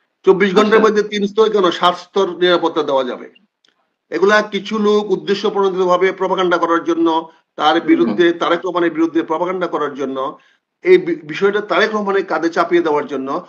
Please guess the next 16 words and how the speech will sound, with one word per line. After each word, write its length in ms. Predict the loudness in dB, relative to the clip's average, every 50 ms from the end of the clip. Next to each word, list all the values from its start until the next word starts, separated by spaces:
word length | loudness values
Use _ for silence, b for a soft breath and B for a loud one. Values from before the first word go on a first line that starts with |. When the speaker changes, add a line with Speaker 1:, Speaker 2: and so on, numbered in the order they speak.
| B B
Speaker 1:
অত্যন্ত 460 | -8 -8 -6 -2 0 0 0 0 0 -2
উদ্দেশ্য 600 | -2 -2 -4 -8 -8 -8 -6 -4 -2 0 -2 0
প্রণোদিতভাবে 640 | 0 0 0 0 0 0 -2 -2 -2 -2 -4 -6 -6 -10 _ _ _ _ _ 0
এই, 360 | 4 6 6 4 4 -2 -12 _ _ _ _ _ _
এ-, 260 | -14 -12 -12 -12 -14 _ -4
এগুলা, 560 | -2 0 2 4 4 4 4 2 -2 -10 _ _ _ _ _ _ _ _ _ _ _ _ _ _ _ _ 2
এই 140 | 4 4 4
গুজবগুলা 680 | 2 2 0 0 0 2 2 2 4 4 2 0 0
বা 220 | -2 -2 -2 -2
এই 160 | -2 -2 -2
ধরনের 340 | -2 0 0 2 2 0 0
কথাগুলা 680 | -2 -4 -6 -4 -4 -4 -2 -2 -2 -2 -4 -6 -10 _ _ -4
বাজারে 300 | -2 -2 0 -2 -4 -4
ছড়াচ্ছে। 560 | -6 -6 -6 -6 -6 -8 -12 -16 -16 -16 -18 _ _ _ _ _ _ _ -12
এটা 180 | -6 -4 2
নিন্দনীয়। 480 | 6 6 6 6 4 2 0 -4 -6